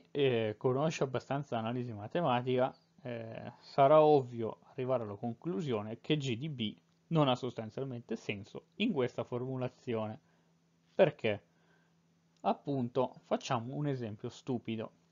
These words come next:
In guerra sappiamo tutti che entrambi gli schieramenti tendono a massimizzare la loro abilità di conquista o difesa. Quindi chi attaccherà cercherà di massimizzare il suo G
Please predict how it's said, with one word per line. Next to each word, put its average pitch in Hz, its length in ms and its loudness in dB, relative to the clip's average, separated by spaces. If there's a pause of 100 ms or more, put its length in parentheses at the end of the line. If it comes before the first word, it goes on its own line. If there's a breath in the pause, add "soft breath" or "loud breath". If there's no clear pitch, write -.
(360)
In 202 160 0
guerra 120 380 2
sappiamo 180 440 -8
tutti 135 420 -6
che 160 380 -2
entrambi 120 460 -4
gli 107 80 -10
schieramenti 131 840 -4 (640 soft breath)
tendono 170 400 0
a - 80 -4
massimizzare 120 960 0
la 113 100 -2
loro 117 460 0
abilità 123 440 -4
di 113 140 -6
conquista 123 440 -8
o - 20 -8
difesa. 107 560 0 (340)
Quindi 113 420 0
chi 139 180 -2
attaccherà 131 580 2
cercherà 120 560 -4
di 110 120 -8
massimizzare 113 1120 -2
il 117 60 -20
suo 117 300 -8
G 127 320 -6